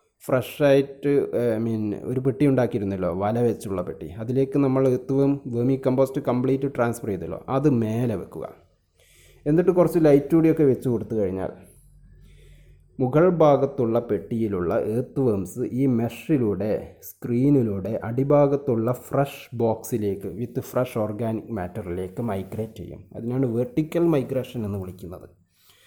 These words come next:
അപ്പോൾ നമുക്ക് എന്ത് ചെയ്ത്, എന്ത് ചെയ്യാൻ പറ്റും? എന്ത് കിട്ടി? നമ്മുടെ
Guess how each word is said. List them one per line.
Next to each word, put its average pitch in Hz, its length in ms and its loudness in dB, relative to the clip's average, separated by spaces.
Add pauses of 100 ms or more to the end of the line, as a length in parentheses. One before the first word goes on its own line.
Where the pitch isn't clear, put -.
(520)
അപ്പോൾ 180 200 6
നമുക്ക് 165 240 6
എന്ത് 135 140 6
ചെയ്ത്, 120 360 0 (200)
എന്ത് 131 140 2 (100)
ചെയ്യാൻ 120 220 2
പറ്റും? 104 300 -8
എന്ത് 135 240 2
കിട്ടി? 113 220 -4 (1000)
നമ്മുടെ 123 300 0